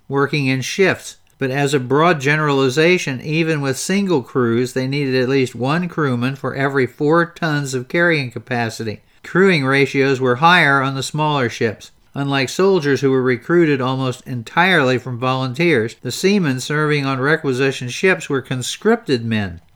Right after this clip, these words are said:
They were obtained by press gangs, working their way along the coast from port to port, clearing the menfolk from coastal villages and towns.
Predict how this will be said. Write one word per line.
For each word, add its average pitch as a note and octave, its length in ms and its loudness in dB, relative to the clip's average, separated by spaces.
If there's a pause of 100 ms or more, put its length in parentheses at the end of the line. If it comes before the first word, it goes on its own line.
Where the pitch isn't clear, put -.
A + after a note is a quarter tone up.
(140)
They B2+ 160 -4
were C3 180 0
obtained E3+ 500 -2
by C3 160 0
press F#3+ 360 0
gangs, A#2+ 560 -2
working D#3 400 2
their C#3 140 2
way C#3+ 240 4
along C#3 360 0
the B2 80 -4
coast F3+ 380 2
from B2 220 -6
port D#3 320 0
to B2+ 80 -2
port, F3 460 0
clearing F3+ 420 4
the D3 60 0
menfolk D#3 680 0
from C#3 220 -8
coastal D#3 520 0
villages C#3+ 600 0
and D3 140 -6
towns. C#3 500 -2